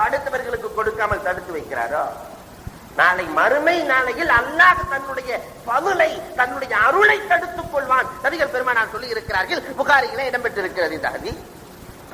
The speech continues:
ஜுபைர் ரலியல்லாஹு தஆலாவினுடைய வரலாறு. பெருமானார் ஸல்லல்லாஹு அலைஹி வஸல்லம் அன்னவர்களிடத்திலே ஒரு அன்சாரி தோழர் முறையிடுகிறார். ஜுபைர் ஒரு இடம் வாங்கி இருக்கிறார், அங்கே தண்ணீர் இருக்கிறது, தண்ணீர் பாய்ச்சுகிறாய், மேல் மிச்சமாக தண்ணீர் இருக்கிறது, எனக்கு கொடுக்க மறுக்கிறார் நாயகமே,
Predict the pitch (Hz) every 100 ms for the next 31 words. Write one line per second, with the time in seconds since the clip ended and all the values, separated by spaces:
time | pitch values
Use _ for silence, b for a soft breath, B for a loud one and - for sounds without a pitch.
0 | - 170 269 302 277 269 254 233 233 233
1 | 226 214 208 185 175 139 131 220 - -
2 | - - - - - - - 196 262 233
3 | 202 220 233 220 208 202 202 190 185 185
4 | 208 196 175 170 226 226 185 156 - -
5 | 277 240 - 196 185 151 185 180 151 139
6 | 220 - - - - - - - - 160
7 | 226 311 349 330 277 240 254 330 320 285
8 | 269 254 247 294 330 269 269 - 220 277
9 | 339 294 277 262 233 285 269 240 285 311
10 | 277 254 - 226 320 294 - - 240 330
11 | 330 320 - 277 294 294 - 240 311 285
12 | 269 - 226 302 262 - 240 247 - -
13 | 220 370 - 262 196 190 - 214 190 165
14 | 160 147 139 180 165 110